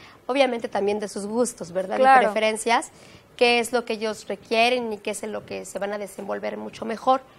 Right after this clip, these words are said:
Speaker 2: Sí, es
Speaker 1: Pero hay que tomar ciert-, en, en cuenta ciertas características.
Speaker 2: Ciertas, sí, si es un deporte que, bueno, le encanta y todo eso, pues obviamente no se lo vamos a quitar, pero... Será importante de acuerdo a la edad, obviamente, de, de, del niño,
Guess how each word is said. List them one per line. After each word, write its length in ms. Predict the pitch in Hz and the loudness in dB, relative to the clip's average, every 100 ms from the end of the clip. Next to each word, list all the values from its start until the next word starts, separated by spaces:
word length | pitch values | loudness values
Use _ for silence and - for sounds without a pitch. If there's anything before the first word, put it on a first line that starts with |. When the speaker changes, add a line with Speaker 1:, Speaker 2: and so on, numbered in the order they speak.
| - | -16
Speaker 2:
Sí, 160 | - | -10
es 160 | 320 269 | -4 2
Speaker 1:
Pero 300 | 254 262 269 269 | 4 6 4 2
hay 120 | 240 | -2
que 100 | 247 | -2
tomar 240 | 226 220 | -4 -6
ciert-, 260 | - 214 - - | -8 -14 -12 -8
en, 360 | 202 202 214 220 | -6 -6 -8 -10
en 100 | 208 | -10
cuenta 280 | 214 214 | -10 -8
ciertas 240 | 220 214 - | -10 -10 -10
características. 600 | 190 190 233 226 240 247 | -10 -2 -2 0 -2 -4
Speaker 2:
Ciertas, 200 | - - - - | -8 -20 -20 -12
sí, 400 | - 320 311 - | -2 0 2 2
si 140 | 311 | 2
es 180 | 349 359 | 2 2
un 280 | 415 392 370 | -2 -2 2
deporte 440 | 269 - 233 233 | 2 2 -2 -2
que, 160 | 233 185 | -6 -4
bueno, 260 | 175 180 175 | -6 -6 -4
le 220 | 180 185 | -4 -6
encanta 600 | 185 - 240 240 233 220 | -8 -4 -2 -2 -6 -8
y 40 | |
todo 160 | 208 233 | -6 -6
eso, 180 | 226 254 | -6 -10
pues 240 | 196 180 | -10 -10
obviamente 420 | 240 262 247 247 | -8 -6 -6 -6
no 360 | 226 220 240 254 | -4 -4 -4 -4
se 120 | 247 | -6
lo 120 | 214 | -4
vamos 400 | 190 185 180 - | -4 -4 -6 -8
a 180 | 196 185 | -6 -8
quitar, 400 | - - 190 185 | -10 -4 0 0
pero... 320 | 214 208 208 _ - - - | 0 -2 -4 _ -20 -20 -6
Será 300 | - 247 277 | 2 4 4
importante 500 | 311 311 285 269 277 | 4 0 0 0 2
de 80 | 220 | 0
acuerdo 340 | - 233 254 | 0 0 0
a 40 | |
la 140 | 240 202 | 0 0
edad, 320 | 190 202 202 - | 0 0 0 -4
obviamente, 640 | 190 196 202 196 190 190 | -8 -6 -6 -8 -6 -4
de, 400 | 180 175 165 160 - | -2 -2 -2 -4 -6
de, 640 | 175 175 170 170 165 - | -4 -2 0 -2 -2 -6
del 260 | 180 196 202 | -4 -2 0
niño, 420 | 240 226 220 247 | 0 -2 -2 -6